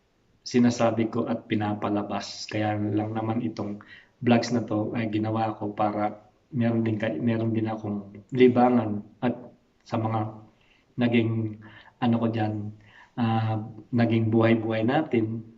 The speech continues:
sinishare ko lang din po at para meron din kayong kapulutan na aral o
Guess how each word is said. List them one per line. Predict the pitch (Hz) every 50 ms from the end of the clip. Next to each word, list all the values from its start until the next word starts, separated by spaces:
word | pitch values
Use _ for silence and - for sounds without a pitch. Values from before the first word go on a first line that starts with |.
| _ _ _ _ _ _ _ _ -
sinishare | - - 120 113 113 - - 117 110 110
ko | - 117 110
lang | 113 113 113 110 110 107
din | 107 120 123 123 127
po | - - 107 - - - - - - _ _ _ _ - - -
at | 120 110 - - - - _ _ _ _
para | - 113 113 113 110 113
meron | 113 113 110 113 113
din | 110 113 104
kayong | - 113 110 104 104 104 101 - - _
kapulutan | - 120 117 - 131 120 113 107 110 110 107 101
na | 101 - - 110 104 104
aral | 107 98 92 92 95 - - -
o | 123 110 107 104 107 - -